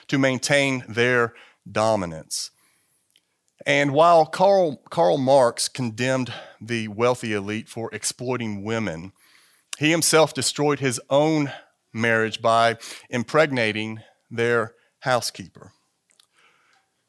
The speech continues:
Now, postmodernism says that we speak of love to mask what we really are after. And what we really are after is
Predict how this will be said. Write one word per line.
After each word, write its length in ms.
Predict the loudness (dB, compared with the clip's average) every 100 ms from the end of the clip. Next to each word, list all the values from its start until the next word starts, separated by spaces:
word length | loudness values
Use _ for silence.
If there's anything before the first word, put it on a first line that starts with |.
| _ _ _ _
Now, 160 | 0 0
postmodernism 1300 | 4 4 4 2 4 6 6 4 2 2 -2 -4 -10 -20 _
says 600 | -4 2 4 4 0 -6 -14 _ _ _ _ _ _ _ -20 -4
that 320 | 0 0 0 _ _ _ _ _
we 140 | -4
speak 340 | -2 -2 -2 0
of 140 | -2
love 500 | 2 4 6 4 0 -10 _
to 100 | -6
mask 460 | -2 2 2 0 -2
what 120 | -4
we 140 | -4 -6
really 400 | -2 -2 0 0
are 160 | 0
after. 560 | 0 -4 -10 -18 -20 -20 _ _ _ _ _ _ _ _ _ -8
And 160 | -2
what 140 | -2 -2
we 140 | -6
really 360 | -4 -2 0 0
are 140 | 2
after 380 | 0 -2 -4 -10
is 320 | -8 -8 -8